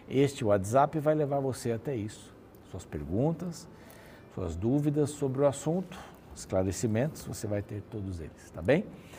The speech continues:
Graças aos Anjos da Esperança, nós temos oportunidade de oferecer para você vários materiais, vários materiais, várias revistas com cursos bíblicos, ah, com as doutrinas principais da Bíblia, com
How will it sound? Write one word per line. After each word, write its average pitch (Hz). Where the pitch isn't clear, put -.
Graças 131
aos 120
Anjos 117
da 123
Esperança, 151
nós 165
temos 147
oportunidade 123
de 127
oferecer 120
para 113
você 95
vários 160
materiais, 92
vários 170
materiais, 90
várias 131
revistas 101
com 92
cursos 98
bíblicos, 92
ah, 101
com 95
as 90
doutrinas 95
principais 95
da 85
Bíblia, 98
com 95